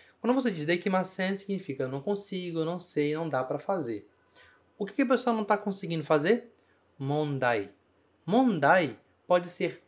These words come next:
problema, a palavra problema. Só que ela é muito usada quando ela significa um problema de uma questão que é passada para um aluno. Quando você tá numa escola no Japão e você pega um livro-texto pra resolver uma questão de matemática,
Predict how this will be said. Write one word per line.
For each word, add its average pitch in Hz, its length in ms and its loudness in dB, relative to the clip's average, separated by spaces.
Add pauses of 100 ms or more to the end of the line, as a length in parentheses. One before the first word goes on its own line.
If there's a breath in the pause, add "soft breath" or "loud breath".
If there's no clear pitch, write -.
(120)
problema, 151 600 2
a 107 40 -8
palavra 127 380 0
problema. 117 540 -4 (420 loud breath)
Só 240 160 0
que 247 120 2
ela 233 100 6
é - 20 6
muito 214 300 0
usada 135 640 2 (200 soft breath)
quando 151 180 -4
ela 165 80 4
significa 165 560 -8
um 165 80 -6
problema 170 600 0
de 175 140 -6
uma 185 180 0
questão 196 640 -2
que 202 160 -4
é 190 60 4
passada 170 580 2
para 156 300 4
um 156 120 2
aluno. 143 380 -2 (720 soft breath)
Quando 165 140 0
você 165 160 -6
tá 202 100 2
numa 185 140 2
escola 151 420 2
no 143 100 -2
Japão 135 640 0
e 139 60 -4
você 135 180 -8
pega 139 260 2
um 123 120 -6
livro-texto 156 680 0
pra 139 100 0
resolver 139 380 2
uma 165 120 -2
questão 151 300 -4
de 139 40 -4
matemática, 151 680 -2